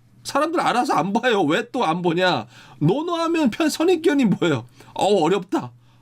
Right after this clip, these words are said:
어, 어려울 것 같아." 아니, 보지도 않고서. 아니, 펼쳐보지도 않고서 어렵대.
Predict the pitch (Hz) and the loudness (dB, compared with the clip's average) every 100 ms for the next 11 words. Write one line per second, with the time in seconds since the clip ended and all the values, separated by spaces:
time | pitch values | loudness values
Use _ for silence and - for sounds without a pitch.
0 | - - 220 165 247 254 226 185 123 117 | -16 0 2 2 2 0 -2 -4 -4 -12
1 | - _ _ - - 214 247 - 240 427 | -14 _ _ -20 -6 -2 -2 0 0 0
2 | 381 254 190 160 147 123 95 _ _ _ | -2 -2 -4 -6 -6 -6 -12 _ _ _
3 | _ - - - - - 262 285 - 359 | _ -20 -20 -20 -20 -4 -2 -2 -2 -2
4 | - 370 339 285 262 233 220 185 160 165 | 0 0 2 2 0 -2 -4 0 0 -2
5 | - 240 127 | -2 -2 -2